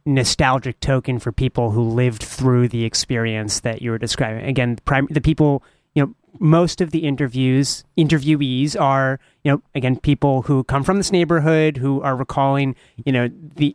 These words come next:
a decades old history of Worcester Square and, and quite, uh, you know,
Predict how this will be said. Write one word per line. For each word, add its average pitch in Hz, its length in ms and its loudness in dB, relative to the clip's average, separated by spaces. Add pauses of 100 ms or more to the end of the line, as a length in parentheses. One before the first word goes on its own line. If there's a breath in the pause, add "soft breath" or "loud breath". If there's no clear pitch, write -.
a 143 200 0
decades 151 760 -2
old 139 360 0
history 139 640 0
of 131 220 -2
Worcester 135 280 -2
Square 131 440 0
and, 160 180 0 (320 loud breath)
and 196 180 0
quite, 220 360 0 (160)
uh, 190 100 -14 (200)
you 175 100 2
know, 156 100 -4